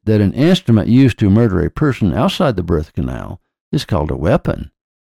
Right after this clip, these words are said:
whereas an instrument used to murder a child about to be delivered from the birth canal is called a medical procedure?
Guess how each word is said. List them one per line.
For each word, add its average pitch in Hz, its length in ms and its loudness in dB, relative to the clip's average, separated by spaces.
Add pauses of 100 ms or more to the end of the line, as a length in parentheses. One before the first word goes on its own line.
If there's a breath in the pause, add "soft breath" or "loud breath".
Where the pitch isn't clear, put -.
(240)
whereas 101 260 4
an - 100 -2
instrument 113 460 2
used 117 280 4
to 101 80 2
murder 104 300 4
a 90 60 0
child 98 360 0
about 92 320 -2
to 98 60 -4
be 104 180 2
delivered 92 500 0
from 92 180 2
the 85 80 0
birth 92 300 0
canal 95 460 0
is 143 120 0
called 92 300 -2
a 82 60 2
medical 95 380 0
procedure? - 840 -4